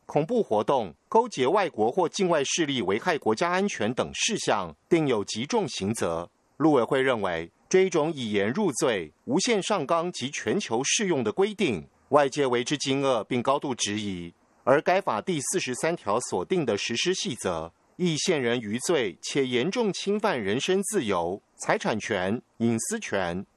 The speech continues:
通讯自由、营业秘密，形同无限扩权的思想审查。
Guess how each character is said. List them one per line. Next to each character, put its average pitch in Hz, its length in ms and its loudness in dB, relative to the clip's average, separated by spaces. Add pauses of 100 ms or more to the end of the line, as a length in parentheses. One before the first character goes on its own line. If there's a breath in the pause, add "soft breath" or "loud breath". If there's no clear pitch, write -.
(100)
通 240 220 2
讯 208 240 0
自 175 180 -2
由、 95 380 0 (160)
营 113 200 2
业 208 160 2
秘 196 240 0
密， 110 320 -2 (320)
形 208 240 0
同 165 280 2
无 127 180 0
限 196 300 -2
扩 240 260 0
权 107 240 -2
的 113 160 2
思 - 220 -2
想 104 200 -2
审 95 220 -4
查。 78 400 -6